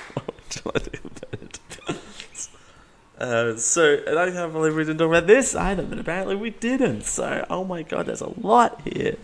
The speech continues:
<laughs> What would you like to convert into pounds?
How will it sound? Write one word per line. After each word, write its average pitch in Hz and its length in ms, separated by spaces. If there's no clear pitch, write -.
<laughs> - 280
What - 160
would - 160
you 214 140
like 208 160
to 190 80
convert - 420
into - 420
pounds? - 720